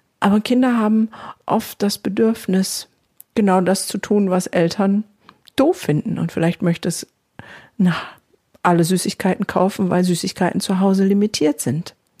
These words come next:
Meiner hat ganz viel Süßigkeiten gekauft, weil er sie dann auch in der Schule verteilen wollte, weil er gut dastehen wollte. Und wenn man das mitkriegt, ist es was, um es zu besprechen und zu sagen, "Was machst denn da? Und warum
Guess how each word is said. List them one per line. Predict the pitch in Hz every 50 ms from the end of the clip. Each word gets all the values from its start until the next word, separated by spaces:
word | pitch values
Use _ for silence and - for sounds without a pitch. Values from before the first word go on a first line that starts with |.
| _ _ - - - - - - - - - - - _ -
Meiner | 185 180 180 180 175 175
hat | 180 175 - - - -
ganz | 170 160 160 -
viel | - - 180 170 170
Süßigkeiten | 165 180 165 - - 185 - - - 202 - - 202
gekauft, | 202 202 - 214 214 226 - -
weil | 202 190
er | 190 202
sie | 202 208 202
dann | 208 196 196 -
auch | 196 202 208 -
in | - 202
der | 208 208
Schule | - - 247 233 247
verteilen | - - 240 240 - - 285 302 302 254 196 170
wollte, | 170 165 170 175 185 - 185
weil | 175 175 185
er | 190
gut | 196 220 233 220 -
dastehen | 233 233 262 285 - - - - 165 160 165
wollte. | 165 - 147 160 - - 180 175 - _ - - - - - - - - - - -
Und | - 233
wenn | 233 220
man | 226 226
das | 233 - -
mitkriegt, | 220 226 226 - - - 269 269 277 - -
ist | - 208 208 -
es | 220 - - -
was, | - 196 208 - - - - - - -
um | - 208 214
es | 214 -
zu | - - 226
besprechen | 214 - - - - - 302 - - - 160
und | 170 -
zu | -
sagen, | 196 196 190 196 196 190
"Was | 202 208 -
machst | 240 330 330 - - -
denn | 175 160
da? | 160 160 156 151 156 - - - - - - -
Und | - 208 196
warum | 196 190 226 277